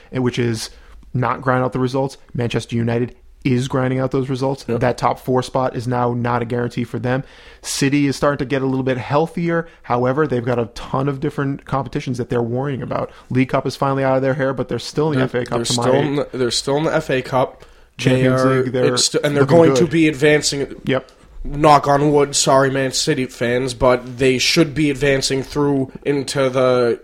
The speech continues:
Speaker 2: quarterfinals of the Champions League.
Speaker 1: Right. And they've got this league schedule, and I think that's gonna be tough for them. So ultimately, when you look at this, you know, th-, this fight for the championship, you can't even take away the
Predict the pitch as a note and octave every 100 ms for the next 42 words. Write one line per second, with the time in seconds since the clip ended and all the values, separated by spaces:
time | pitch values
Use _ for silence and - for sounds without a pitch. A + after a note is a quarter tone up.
0 | - D3+ C#3 C3 B2 B2 A#2+ B2 A#2+ A#2
1 | A#2 B2 - C#3 B2+ A#2+ A2 A2+ A#2 B2+
2 | A#2 - - - - _ C#3 B2+ B2 B2+
3 | B2+ - C3 C3+ - A#2 A#2+ A2+ - B2+
4 | A#2+ - B2+ - - - B2+ A#2+ - C#3+
5 | B2 B2 C3 - B2+ B2+ C3+ - - -
6 | - - C#3 B2+ - C#3 D3+ - D3 B2
7 | B2+ A#2+ A#2+ C3+ B2 B2+ C#3 B2 C3 A#2+
8 | - - - C4 D3 B2 B2 B2+ B2+ A#2
9 | - - C3 C3+ - B2 - B2 - C3
10 | C#3 C3 B2 B2 - - - - - C3+
11 | G#3+ F#3+ C#3+ D3+ D#3 C#3+ C#3+ C3+ B2+